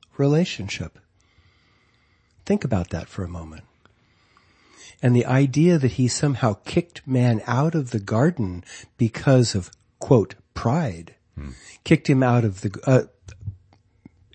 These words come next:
Speaker 1: Adam and Eve, out of the garden because of sin,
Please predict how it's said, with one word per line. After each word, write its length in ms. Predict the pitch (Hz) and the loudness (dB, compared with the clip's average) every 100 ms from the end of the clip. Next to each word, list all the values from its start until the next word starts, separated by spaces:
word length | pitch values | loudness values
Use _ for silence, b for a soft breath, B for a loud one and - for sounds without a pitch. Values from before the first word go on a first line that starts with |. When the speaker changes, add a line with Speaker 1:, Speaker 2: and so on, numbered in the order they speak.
| _ | _
Speaker 1:
Adam 240 | 113 101 85 | -2 -2 0
and 80 | 104 | 2
Eve, 260 | 107 95 - B B B | 2 0 -12 B B B
out 140 | 123 120 | 2 4
of 100 | 104 | 2
the 100 | 101 | 2
garden 520 | 117 165 156 101 101 B B B | 6 6 6 0 -6 B B B
because 420 | 120 - 120 104 | 0 2 0 0
of 240 | 92 87 - | -4 -6 -8
sin, 560 | - 220 202 92 95 | 0 2 2 0 -8